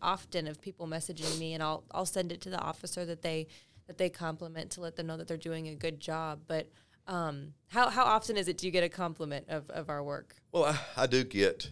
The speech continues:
Speaker 2: uh, our, the police department's website. It has a, uh, spot that they can select for compliments, and if they fill out the online form for compliments, it comes to me. And I,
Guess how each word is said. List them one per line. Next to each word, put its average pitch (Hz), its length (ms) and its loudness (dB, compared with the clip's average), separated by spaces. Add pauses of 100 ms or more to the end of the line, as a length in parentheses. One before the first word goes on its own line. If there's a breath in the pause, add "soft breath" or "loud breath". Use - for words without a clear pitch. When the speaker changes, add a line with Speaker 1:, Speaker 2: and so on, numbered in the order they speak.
Speaker 2:
uh, 76 340 -2 (500)
our, 95 200 0 (560)
the 82 80 -10
police 92 280 -4
department's 85 400 -4
website. 73 600 0
It 69 120 -4
has 73 280 -2
a, 65 220 -4 (480)
uh, 55 200 -8
spot - 420 -4
that 76 140 -8
they 69 120 -4
can 73 160 -14
select 69 480 -6
for 76 220 -10
compliments, 80 920 -2
and 78 140 -6
if 71 160 -6
they 73 140 -2
fill 76 280 -4
out 73 260 0
the 78 180 -4
online 73 520 -4
form 73 440 -4
for 78 200 -6
compliments, 71 680 -4
it 71 100 -10
comes 69 320 -8
to - 120 -12
me. 53 360 -14 (480 soft breath)
And 92 260 6
I, 87 260 8